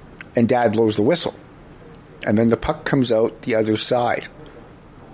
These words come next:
And the other, the player coming down had tripped over the goalie, so he was in no way to get the puck. And Dad, I was talking to him after the game, and he said,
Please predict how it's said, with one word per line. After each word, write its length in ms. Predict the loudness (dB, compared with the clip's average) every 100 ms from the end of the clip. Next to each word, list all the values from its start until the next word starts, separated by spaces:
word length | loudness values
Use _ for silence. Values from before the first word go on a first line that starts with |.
| -20 -20 -14 -2
And 200 | 0 2
the 160 | 2 2
other, 220 | 2 0
the 260 | -2 -6
player 360 | -4 -2 0 0
coming 260 | 2 2 2
down 240 | 0 0
had 140 | -2
tripped 300 | -2 -4 0
over 160 | 0 2
the 80 | 2
goalie, 340 | 2 2 0
so 120 | -2 0
he 160 | 0
was 180 | 0 0
in 100 | 0
no 320 | 2 2 0 -6 -4
way 220 | 0 0
to 60 | 0
get 180 | -4 -2
the 80 |
puck. 300 | -2 -2 -2 -4 -18 -16 -16 -4
And 200 | 0 0
Dad, 320 | 2 2 2
I 40 | 2
was 100 | 0
talking 180 | 0 2
to 60 |
him 80 | 0
after 220 | 0 0
the 60 | 2
game, 100 | 2
and 80 | 2
he 120 | 0
said, 340 | 0 -2 -2